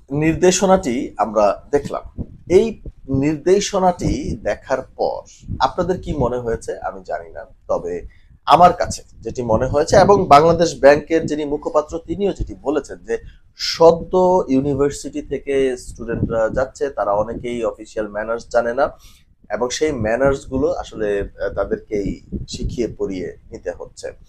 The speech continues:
অপরদিকে মহিলা পরিষদের সভাপতি, আহ, ফৌজিয়া মোজলেম তিনি, আহ, বলেছেন, আহ, বৈষম্য দূর করতে আসলে প্রধা-, আহ, পোশাকের বিষয়ে আসে কেন? বাংলাদেশ ব্যাংকের মতো অফিসে কেউ অশালীন পোশাক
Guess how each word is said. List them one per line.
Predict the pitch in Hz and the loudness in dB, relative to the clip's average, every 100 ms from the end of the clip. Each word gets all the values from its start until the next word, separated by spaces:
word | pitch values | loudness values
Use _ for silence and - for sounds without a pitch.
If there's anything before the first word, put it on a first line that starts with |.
| - | 2
অপরদিকে | 160 - 220 - 196 - 131 180 | 4 8 6 6 0 4 4 6
মহিলা | 165 135 147 156 208 | 4 4 4 6 4
পরিষদের | 202 170 165 175 165 | 4 0 -2 -2 -4
সভাপতি, | - 139 147 160 113 - 117 - | -4 -4 -6 -8 -10 -12 -14 -12
আহ, | - - - 101 101 98 98 | -12 -12 -6 0 4 4 2
ফৌজিয়া | 127 120 120 120 117 | 2 2 2 0 0
মোজলেম | 110 107 113 107 107 | 0 -4 -4 -6 -6
তিনি, | 110 107 101 95 | -10 -10 -12 -8
আহ, | 90 92 | -6 -2
বলেছেন, | 120 139 - 85 - - - | 0 0 0 -12 -14 -14 -8
আহ, | 78 73 - - | -4 -4 -6 -8
বৈষম্য | 98 127 - 143 139 | -4 -2 -2 -2 -2
দূর | 135 143 | -4 -6
করতে | 123 - | -10 -6
আসলে | 117 139 117 | -6 -4 -8
প্রধা-, | 113 - 113 | -8 -4 -2
আহ, | 85 95 92 - - | 0 -2 -4 -6 -8
পোশাকের | 123 143 - 117 | -4 -4 -6 -10
বিষয়ে | 87 - 92 | -12 -8 -6
আসে | 85 - | -6 -8
কেন? | 82 80 - - - - - | -10 -10 -14 -16 -16 -6 4
বাংলাদেশ | 127 127 131 - | 4 4 -4 -4
ব্যাংকের | 123 123 123 | -4 -4 -6
মতো | 120 123 | -6 -6
অফিসে | 107 113 123 151 - 107 | 0 0 0 -6 -8 -10
কেউ | - 117 | -8 -6
অশালীন | 101 - 113 113 | -6 -6 -8 -10
পোশাক | - - | -14 -18